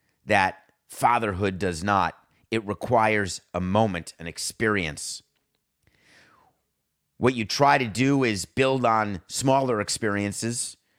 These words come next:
and hope that they add up. Hope that your child recognizes your attempt,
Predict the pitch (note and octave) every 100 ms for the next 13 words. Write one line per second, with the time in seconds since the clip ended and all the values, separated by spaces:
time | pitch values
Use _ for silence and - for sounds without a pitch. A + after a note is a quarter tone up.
0 | - A2 F#2+ A2 A#2+ - G#2+ G#2+ G#2+ G#2+
1 | G2+ G2+ A#2 - - _ _ _ _ _
2 | _ _ _ _ _ _ _ _ _ -
3 | D3 - B2+ A#2 A2 - A#2 A#2 A#2 G#2+
4 | G2 A#2+ G#2+ G#2 G2+ G#2 G#2+ G#2+ - -
5 | _ _ _ - G#2+ F#2+ - G#2+ A2 -